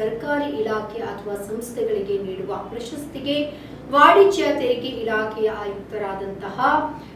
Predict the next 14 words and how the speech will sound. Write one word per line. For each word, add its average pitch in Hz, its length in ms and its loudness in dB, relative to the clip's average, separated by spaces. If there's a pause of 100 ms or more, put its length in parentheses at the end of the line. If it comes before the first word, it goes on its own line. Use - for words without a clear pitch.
(140)
ಶಿಕಾಸಿ 349 640 4 (180)
ಅವರು 233 260 -2 (200)
ಪ್ರಶಸ್ತಿಗೆ 226 600 -4
ಭಾಜನರಾಗಿದ್ದಾರೆ. 190 1040 -10 (520)
ದಿವ್ಯಾ 392 400 10
ಅವರು 330 260 6 (140)
ಮತದಾರರ 269 520 0 (140)
ಪಟ್ಟಿ 226 220 -6 (100)
ನಿರ್ವಹಣೆಯಲ್ಲಿ 220 800 -4 (100)
ಯುವ 240 160 -6 (160)
ಮತದಾರರ 208 560 -4 (100)
ನೋಂದಣಿ, 196 460 -4 (420)
ವಿಶೇಷ 370 400 4 (160)
ಮತದಾರರ 262 540 0